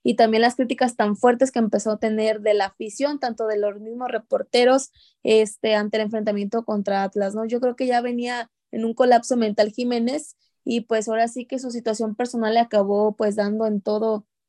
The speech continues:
en todo su seguridad y obviamente eso se vio reflejado clarísimo. Yo creo que no estamos viendo algo que es muy emblemático del América y no estoy hablando de Ochoa específicamente, pero es un portero que nos, nos dé esa seguridad de que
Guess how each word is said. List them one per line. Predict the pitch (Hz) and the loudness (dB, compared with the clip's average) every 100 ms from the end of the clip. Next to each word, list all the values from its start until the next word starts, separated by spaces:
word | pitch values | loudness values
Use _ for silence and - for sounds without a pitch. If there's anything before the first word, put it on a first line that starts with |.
| _ _ _ _ | _ _ _ _
en | 226 233 | -6 -4
todo | 240 240 247 | -2 -2 -2
su | 254 | -4
seguridad | 240 220 208 214 247 262 262 | 0 2 2 2 2 0 -2
y | 233 | -4
obviamente | 233 233 233 | -4 -8 -12
eso | 233 | -14
se | 247 220 | -10 -4
vio | 208 | -2
reflejado | 220 226 220 208 208 220 | -4 -4 -6 -2 -2 -2
clarísimo. | 220 202 196 208 226 202 202 _ _ _ | -2 0 0 -4 -6 -6 -8 _ _ _
Yo | 233 | 4
creo | 254 262 | 6 4
que | |
no | 285 | 2
estamos | 277 294 294 269 | 2 4 4 4
viendo | 285 285 285 285 | 2 6 8 8
algo | 262 254 277 | 8 4 0
que | - 233 | -2 -4
es | 233 | -4
muy | 254 | -6
emblemático | 262 240 220 220 247 240 | -4 -4 -4 -6 -4 -2
del | 220 | -2
América | 202 208 233 254 294 339 _ _ _ | -2 -2 -2 -2 -2 -2 _ _ _
y | 220 233 | 2 4
no | 247 269 277 | 6 6 4
estoy | 277 277 | 4 4
hablando | 262 247 247 247 | 4 2 0 2
de | 214 | 0
Ochoa | - | -2
específicamente, | 233 - 220 240 233 208 214 240 247 | -6 -4 -6 -4 2 4 4 2 2
pero | 226 214 | 2 2
es | 214 - | 2 -4
un | 226 | -6
portero | 240 240 _ 240 233 233 | -4 -4 _ 0 0 -2
que | 220 | -6
nos, | 214 208 _ | -8 -12 _
nos | 220 214 | -2 0
dé | 220 | 2
esa | 226 262 | 2 0
seguridad | - 240 214 208 208 233 | 4 4 6 6 8 6
de | 247 | 4
que | 233 208 202 | 2 2 2